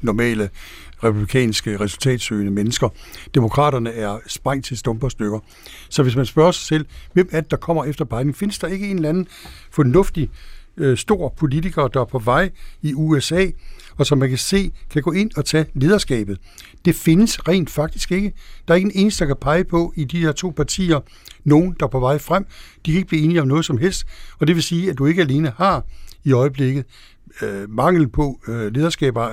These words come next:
i vir-, i virkeligheden har haft det også under Trump, men du har heller ikke ligesom et pejlemærke på, at der er en kongres, der arbejder sammen.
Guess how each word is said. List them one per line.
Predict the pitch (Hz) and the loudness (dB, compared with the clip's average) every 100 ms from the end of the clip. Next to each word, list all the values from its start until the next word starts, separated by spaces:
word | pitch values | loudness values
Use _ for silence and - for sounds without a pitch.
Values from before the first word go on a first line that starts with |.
| 110 | -6
i | |
vir-, | 110 135 - | -2 -2 -2
i | |
virkeligheden | 123 143 151 | -4 -2 0
har | 117 | 0
haft | 123 - | 0 -2
det | 120 | -2
også | 110 127 | -2 -2
under | 135 123 | -2 0
Trump, | 131 131 - - - - - - - - - | 0 -2 -6 -18 -20 -20 -20 -20 -20 -2 2
men | 151 | 6
du | 147 | 6
har | |
heller | 143 190 | 6 4
ikke | 175 | 2
ligesom | 165 185 156 - | 0 0 -2 -2
et | 147 - | -8 -4
pejlemærke | - 165 214 185 131 127 | 0 2 2 2 2 0
på, | 151 165 160 - - - | 0 -2 -2 -14 -14 -4
at | 143 | 0
der | 143 | 2
er | |
en | 151 | 2
kongres, | 160 135 - 139 - | 2 0 -2 -2 -2
der | 120 | -6
arbejder | 113 120 | -6 -6
sammen. | - 127 131 98 | -4 -4 -4 -4